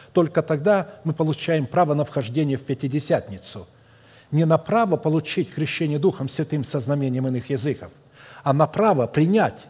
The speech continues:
Святого Духа как Господа и Господина своей жизни, а это разница, как небо и земля. Большинство людей, говорящих на иных языках, это люди, не имеющие Духа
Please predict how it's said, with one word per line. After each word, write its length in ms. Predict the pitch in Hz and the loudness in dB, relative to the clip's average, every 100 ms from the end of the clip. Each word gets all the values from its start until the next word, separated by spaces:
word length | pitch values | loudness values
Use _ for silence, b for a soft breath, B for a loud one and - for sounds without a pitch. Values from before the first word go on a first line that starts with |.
| - | -12
Святого 440 | - 170 165 160 | -2 0 2 2
Духа 300 | 147 180 170 | 2 2 0
как 240 | 156 151 113 | 0 -2 0
Господа 440 | 180 - 165 143 | -2 -2 -4 -2
и 40 | |
Господина 540 | 143 151 - 139 151 143 | -2 -2 -2 -2 -2 -4
своей 260 | - 143 | -4 -4
жизни, 400 | 131 175 127 139 - B | -2 -4 -4 -6 -8 B
а 100 | 156 | 2
это 440 | 147 151 135 - - _ _ _ _ _ - | 2 2 0 -2 -20 _ _ _ _ _ -2
разница, 580 | 151 175 - 151 - 135 | 4 4 2 -4 -4 -4
как 220 | 131 139 | -4 -2
небо 200 | 117 120 | -2 -2
и 60 | |
земля. 440 | 107 127 120 104 - _ _ b b b b b b b b b _ _ _ _ | -2 -4 -4 -4 -10 _ _ b b b b b b b b b _ _ _ _
Большинство 640 | 120 156 - 208 - - | 0 0 2 -2 0 2
людей, 280 | 226 208 180 | 2 4 2
говорящих 520 | 135 160 170 147 165 | 4 2 2 0 -4
на 80 | 160 | -2
иных 260 | 151 160 - | 0 0 -2
языках, 640 | 147 104 208 117 104 - - _ b b b b | -2 -2 -4 -4 -8 -12 -20 _ b b b b
это 180 | 160 180 | -2 0
люди, 280 | 160 175 147 | 2 2 2
не 180 | 151 147 | 2 0
имеющие 440 | 147 120 - 131 | 0 -2 -4 -6
Духа 520 | 110 113 - 190 190 | -4 -4 -2 -2 -4